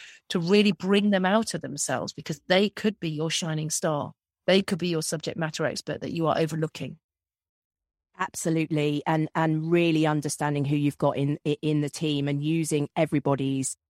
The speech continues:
Speaker 2: uh, talent and helping them to uncover their talents is, is, is one of the key parts of being a successful leader as well. And Mandy, I'm gonna draw it to a close here and now.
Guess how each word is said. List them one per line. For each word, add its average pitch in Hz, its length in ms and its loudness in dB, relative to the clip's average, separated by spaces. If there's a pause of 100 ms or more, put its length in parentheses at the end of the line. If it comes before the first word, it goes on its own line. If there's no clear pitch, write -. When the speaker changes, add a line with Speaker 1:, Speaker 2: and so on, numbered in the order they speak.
(200)
Speaker 2:
uh, 139 340 2
talent 151 800 0
and 139 400 -2
helping 147 400 0
them 151 160 2
to 143 160 -2
uncover 135 340 -4
their 135 140 -4
talents 135 460 -6
is, 139 280 -4
is, 143 360 -4
is 156 160 -4
one 185 340 2
of 151 120 -4
the 151 80 -6
key 143 240 -6
parts - 380 -6
of 139 100 -6 (100)
being 135 280 0
a 135 40 -2
successful - 560 -6
leader 131 340 -4
as 131 120 -6
well. 143 200 0 (480)
And 269 180 2
Mandy, 302 320 4
I'm 277 120 4
gonna 311 180 2
draw 285 460 2
it 302 200 0
to 247 180 0
a 220 40 0
close 180 800 2
here 190 300 0
and 175 120 0
now. 156 520 0